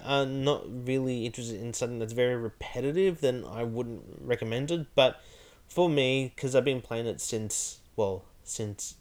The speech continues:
uh, it ma-, was made available in Australia,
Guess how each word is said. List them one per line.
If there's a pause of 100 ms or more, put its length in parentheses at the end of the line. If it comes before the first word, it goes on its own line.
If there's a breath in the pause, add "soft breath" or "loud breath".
(260)
uh,
it (380)
ma-,
was
made
available
in
Australia,